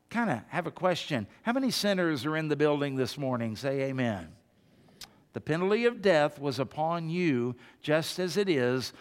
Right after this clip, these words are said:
upon anybody else who is out there, and only when that is removed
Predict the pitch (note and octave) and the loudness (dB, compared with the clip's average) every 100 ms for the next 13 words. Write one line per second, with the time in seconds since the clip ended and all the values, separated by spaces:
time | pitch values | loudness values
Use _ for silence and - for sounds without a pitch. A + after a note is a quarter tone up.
0 | - - - C#3 C#3 C3+ C3+ E3+ D#3+ E3 | -10 -8 -4 0 2 0 -4 -4 -2 -2
1 | D3+ D3+ C#3+ C#3 C#3 B2+ D3+ C#3+ A#2 D#3 | 0 -2 0 0 0 -2 -4 -4 -2 0
2 | E3 D#3+ C3 A#2+ B2 - - C3+ C3 - | 0 0 0 0 0 -4 -2 -2 -2 4
3 | F3 G#3 G#3+ G#3+ G#3+ F#3 F#3 F#3+ F3 E3 | 6 6 4 2 0 2 2 2 4 6
4 | F3 F3 E3 D#3 D#3 C3+ - - - D3 | 4 4 4 4 2 -2 -8 -12 -2 0
5 | D3+ F#3 A3+ F#3+ C3 C3 C3+ | 4 4 6 6 4 0 -4